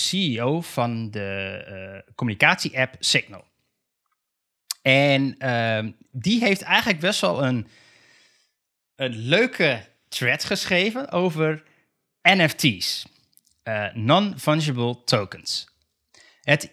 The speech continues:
de theorie achter een non-fungible token is eigenlijk... het is een, een digitaal certificaat... waarmee jij het eigendom kunt,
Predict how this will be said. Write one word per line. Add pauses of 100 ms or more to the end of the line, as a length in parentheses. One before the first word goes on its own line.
(140)
de
theorie
achter
een
non-fungible
token
is
eigenlijk...
het
is
een,
een
digitaal
certificaat... (440)
waarmee
jij
het
eigendom
kunt,